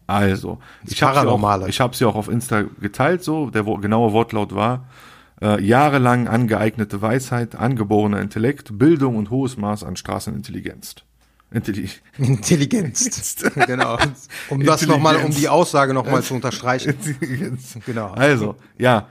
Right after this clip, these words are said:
Speaker 1: Black Jury ist, äh, ja, ein, ein, ein, ähm, ein, ein, ein Rückgrat von uns, ne,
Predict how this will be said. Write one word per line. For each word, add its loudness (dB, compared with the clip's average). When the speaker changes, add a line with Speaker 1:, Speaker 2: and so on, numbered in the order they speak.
Speaker 1:
Black 2
Jury 0
ist, -6
äh, 4
ja, -2
ein, -2
ein, -6
ein, -6
ähm, -6
ein, 4
ein, 0
ein 0
Rückgrat 0
von 0
uns, -2
ne, 0